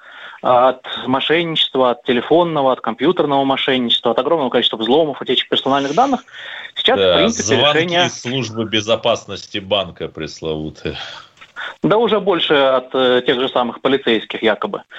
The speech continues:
Speaker 1: и представителей Ф С Б, Следственного комитета, не говоря уже о том, что начали просто банально списывать деньги без акцепта, то есть без подтверждения платежа.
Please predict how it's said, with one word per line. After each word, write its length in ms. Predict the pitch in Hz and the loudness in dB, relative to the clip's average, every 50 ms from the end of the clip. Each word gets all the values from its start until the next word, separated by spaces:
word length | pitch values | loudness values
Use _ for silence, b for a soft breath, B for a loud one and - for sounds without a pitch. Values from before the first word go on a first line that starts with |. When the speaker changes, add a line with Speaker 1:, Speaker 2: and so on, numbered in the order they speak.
| B B B B B | B B B B B
Speaker 1:
и 280 | - 120 117 113 110 113 | 0 2 4 4 4 4
представителей 540 | 110 - 127 123 - 123 123 120 113 120 113 | 4 2 0 0 2 0 0 0 0 -2 -2
Ф 120 | 107 - 131 | 0 2 2
С 180 | 123 123 120 | 2 2 2
Б, 180 | 120 160 170 151 - | 2 0 0 0 0
Следственного 360 | 131 123 117 - 120 120 110 | -2 -4 -2 0 -2 -2 0
комитета, 600 | - 117 120 120 120 - 127 120 117 - 110 - B B B B B B | 0 2 2 2 2 2 0 0 2 0 -2 -4 B B B B B B
не 100 | 139 143 | 0 2
говоря 360 | 143 156 170 175 180 165 156 | 4 4 4 4 4 4 4
уже 180 | 151 139 143 143 | 4 4 2 2
о 40 | |
том, 200 | 143 - 208 208 | 2 2 0 0
что 140 | 196 - - | 0 -2 -2
начали 300 | 143 143 - 131 127 127 | 0 0 0 2 0 0
просто 380 | 123 - 143 185 196 196 170 131 | 0 2 2 2 2 0 0 0
банально 380 | 120 120 117 127 127 123 117 110 | 0 0 0 0 0 0 -2 -6
списывать 400 | - - 120 - - 113 113 110 | -6 -8 -6 -2 0 0 0 2
деньги 260 | 120 160 180 160 139 | 2 0 2 2 0
без 240 | 123 113 127 147 151 - - - | -2 0 0 0 0 -2 -6 -6
акцепта, 500 | - - - - - 131 110 - - 104 | -6 -6 -4 -2 0 0 0 0 -2 -2
то 80 | 101 107 | -2 0
есть 120 | 98 104 | 0 2
без 140 | 131 135 135 | 2 0 0
подтверждения 560 | - - - - 117 110 104 117 110 110 107 | -2 -6 -4 0 0 0 2 2 2 0 0
платежа. 460 | 107 - 107 - - 120 - 110 - | 0 0 0 0 0 0 0 0 -2